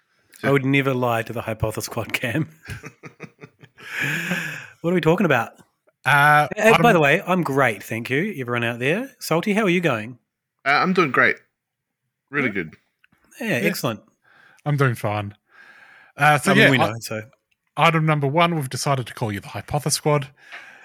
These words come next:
Speaker 1: Oh, we were just gonna let it slide it on in there and not, and just pretend we'd been doing it all the time, I thought.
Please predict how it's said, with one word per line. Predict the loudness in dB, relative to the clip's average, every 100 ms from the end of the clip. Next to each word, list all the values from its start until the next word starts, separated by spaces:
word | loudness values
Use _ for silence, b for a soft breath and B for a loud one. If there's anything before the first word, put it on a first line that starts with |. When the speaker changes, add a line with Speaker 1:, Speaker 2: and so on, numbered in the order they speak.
| B B B 2
Speaker 1:
Oh, | 6
we |
were | 6
just | 6 2
gonna | 2 2
let | 2
it | 2 -2 _ _ -14
slide | -4 2 4 4
it |
on | 0 -2
in | -2
there | -2
and | -2
not, | -2 -4 -6 _ _ _ -8
and | -6
just | -4 -6
pretend | -4 -4 -2
we'd | -4
been | -4 -6
doing | -6
it | -6
all | -8
the |
time, | -4 -4 -2
I | -6
thought. | -8 -10 -12